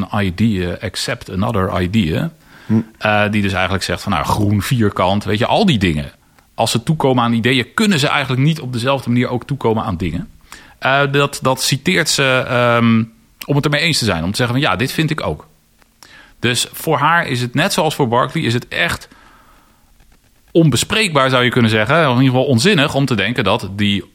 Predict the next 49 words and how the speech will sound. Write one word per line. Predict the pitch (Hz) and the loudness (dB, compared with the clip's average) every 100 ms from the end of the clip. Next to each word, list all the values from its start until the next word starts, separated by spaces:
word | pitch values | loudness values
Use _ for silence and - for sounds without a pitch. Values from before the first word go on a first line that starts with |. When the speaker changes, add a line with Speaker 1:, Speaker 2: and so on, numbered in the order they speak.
| _ | _
Speaker 1:
objecten | - 107 98 - | -4 0 0 0
in | 110 | 0
de | 92 | 0
externe | - 92 87 | -2 -2 0
werkelijkheid | 90 92 90 80 | 0 -2 -6 -4
groen | - 180 | 2 4
zouden | 170 165 156 | 4 4 2
kunnen | 151 143 | 0 2
zijn. | 147 | 2
Maar | 98 - | 0 -2
ook | - 214 254 - - - - - - - - | 2 4 4 0 -6 -20 -20 -20 -20 -20 -6
om | 160 | 0
te | 156 | 2
denken | 143 139 123 | 2 2 0
dat | - | -2
ze | |
vierkant | 107 - 170 120 117 113 | -2 0 2 2 0 0
zouden | - 110 101 | 0 -2 -2
kunnen | 113 98 | -2 0
zijn | 104 101 | 0 0
of | 90 | 0
een | 95 | -2
snelheid | - 120 104 98 | 0 2 2 -2
van | - | -4
twee | 98 98 95 | -4 -2 -2
vierkant, | 95 90 90 107 | -2 -2 -4 -6
eh, | 92 | -4
twee | 107 98 | -2 0
meter | 90 - | 0 -2
per | 101 | -6
seconde | - 110 82 | -6 -4 -4
kunnen | 80 80 | -4 -6
hebben | 78 78 | -6 -8
of | - | -10
iets | 90 | -8
in | 85 | -8
die | 78 | -10
richting. | 76 - - _ _ _ _ - - - _ _ _ _ _ _ _ _ _ - | -12 -16 -20 _ _ _ _ -20 -20 -20 _ _ _ _ _ _ _ _ _ -2
Oké, | 165 - 78 120 - _ _ | -2 0 -2 -4 -6 _ _
maar | 101 85 | -2 0
wat | 98 - | 0 -2
hou | - 85 | -4 -2
je | 87 | -2
dan | 90 98 | -2 0
over? | 135 160 101 - - _ _ _ _ _ - - _ | 2 2 0 -6 -16 _ _ _ _ _ -20 -20 _
En | 117 | -6
Barclay | 78 131 - 87 | 0 0 0 -2
zegt | 76 73 | -4 -2
niks. | 120 151 62 - | 0 0 -2 -12